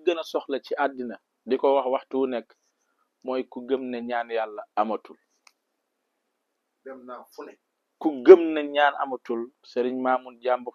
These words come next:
Speaker 1: xeebu bii tàllal na la loxo. Xanaa ñu bañ a déggante wala yàlla def suñ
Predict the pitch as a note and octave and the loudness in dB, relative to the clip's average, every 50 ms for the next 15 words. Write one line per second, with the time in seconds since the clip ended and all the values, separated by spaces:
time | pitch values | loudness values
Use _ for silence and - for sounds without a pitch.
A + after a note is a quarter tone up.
0 | _ - B2 B2 A#2 A#2+ A2+ A2+ A#2+ A#2+ - - B2 B2 B2+ B2+ B2+ B2+ C3 B2+ | _ 0 0 2 2 0 -2 -2 -4 -6 -4 0 0 2 2 2 2 0 0 -2
1 | B2+ B2 A#2+ A#2 A2+ C3 A3+ - _ _ _ _ _ _ _ _ _ _ _ _ | -2 -2 -2 -4 -4 -4 -6 -6 _ _ _ _ _ _ _ _ _ _ _ _
2 | _ _ _ _ _ _ _ _ _ _ _ _ _ _ _ _ _ _ _ - | _ _ _ _ _ _ _ _ _ _ _ _ _ _ _ _ _ _ _ 4
3 | - B2 B2 C3+ C3+ C#3 C#3 C#3 C#3+ D3 D3 D3 C#3+ D3+ D#3 D#3 D#3 D3+ C#3+ D3 | 8 8 10 10 12 12 12 10 8 4 -2 0 4 4 4 4 2 0 2 4
4 | D3 C#3 C3+ C#3+ C#3 C3 B2 - - - A#2 A2+ B2 B2+ C3 C3+ C3+ C#3 C#3 C#3 | 2 4 6 6 6 6 4 2 0 4 6 8 8 8 10 10 10 10 10 10
5 | D3 C#3+ C3+ C3+ C#3 C3+ - - - - C#3+ C#3+ | 8 6 4 4 4 2 2 0 -4 -2 -2 -2